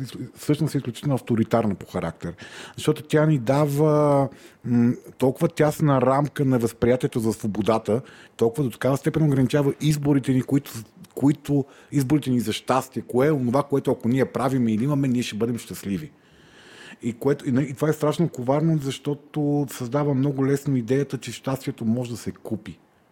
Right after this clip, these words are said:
Нали, „Дай ми здраве, всичко останало може да се купи“. Има такава поговорка, много популярна в България, деветдесетте години беше. Нали, нали, „Всичко освен здравето може да се купи“. А, което е изключително психологическо,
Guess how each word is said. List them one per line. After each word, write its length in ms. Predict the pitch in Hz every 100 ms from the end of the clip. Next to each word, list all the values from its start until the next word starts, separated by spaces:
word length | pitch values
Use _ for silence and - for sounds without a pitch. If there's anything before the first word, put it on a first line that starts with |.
| _ _ _ _ _ _ _ _ _ _ _ _ _ -
Нали, 240 | 123 156
„Дай 240 | 127 139 156
ми 120 | 123
здраве, 380 | 104 139 175 170
всичко 260 | - -
останало 320 | 123 143 139
може 200 | 120 127
да 20 | -
се 80 |
купи“. 200 | 120 120
Има 160 | 113 120
такава 220 | 117 127
поговорка, 500 | 117 110 107 120 120
много 160 | 113 113
популярна 420 | - - 113 113
в 40 | 107
България, 320 | 104 107 113
деветдесетте 400 | 104 107 95 123
години 240 | 113 110
беше. 260 | 104 131 135
Нали, 160 | 143 156 - - 127
нали, 340 | 135 156 170 123 123 123 127 - - 131
„Всичко 280 | 185 -
освен 240 | 156 175 160
здравето 420 | 113 180 196 -
може 180 | 156 147
да 40 |
се 60 | -
купи“. 380 | - 107 85 - _ _ _ - - - - _ 123
А, 220 | 123 123
което 500 | - 147 156 185 185
е 200 | 180 175 131 117
изключително 500 | 127 143 127 - 165
психологическо, 600 | - 139 123 135 - -